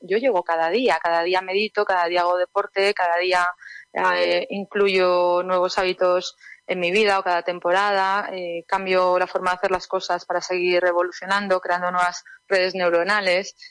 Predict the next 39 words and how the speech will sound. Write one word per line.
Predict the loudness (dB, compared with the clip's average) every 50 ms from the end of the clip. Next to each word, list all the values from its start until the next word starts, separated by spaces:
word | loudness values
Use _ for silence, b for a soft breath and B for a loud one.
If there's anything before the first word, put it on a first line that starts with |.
| B _
Cada | -4 0 0 2 2
día | 2 2 2
alcanzo | 2 0 0 -4 -4 -2 0
la | 0 0 -2 -2
paz | -4 -6 -4 -4
y | -4
cada | -2 0 0 2
día | 2 2
alcanzo | 2 0 -2 -4 -2 0
el | 0 0
equilibrio | 0 -2 -2 -2 0 2 2 2
y | 2 0
cada | 0 0 0 0
día | 0 0 0
lo | 0 -2
pierdo | 0 0 0 0 0 0
y | 0
cada | 0 0 0 0
día | 0 0 0 0
lo | 2 2
vuelvo | 0 0 0 -2
a | -4
alcanzar, | -4 -8 -12 -18 -12 -4 -2 -2 -2 -2 -4
porque | -8 -12 -10 -6
la | -6 -4 -2
vida | 0 0 2 2 0 -2 -4 -10 _ _ _ _ _ _
no | -4
es | -2 -2
un | 0 -2
camino | -2 -2 -2 -2 0 0
de | 2 2
rosas | 2 0 0 0 0 0 0 0 -2 -4 -6 B B B B _
donde | -4 -2 -2 -2
todo | 0 0 2 2 2
es | 2 0 -4 -10 -10 -4
fácil | -2 -2 -2 -2 -4 -4 -2 0 0 0 0 -2 -4 B B B _ -4
y | -2 0 0
es | 0 0 -2
armonioso | -4 -2 -2 -2 -2 0 2 2 0 0 0 -2 0 0 2 2 2 0 -2